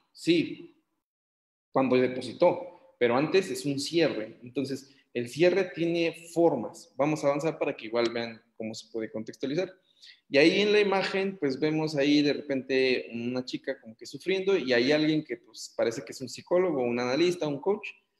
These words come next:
pero está diciendo, "Ok, ¿qué es más importante para ti? ¿Salud, dinero, amor?".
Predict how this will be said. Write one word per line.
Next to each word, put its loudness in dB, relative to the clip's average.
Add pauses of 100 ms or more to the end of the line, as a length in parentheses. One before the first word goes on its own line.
(260)
pero 0
está -2
diciendo, 0
"Ok, -4
¿qué 0
es -8
más -8
importante -8
para 0
ti? -10
¿Salud, -4
dinero, 0
amor?". -2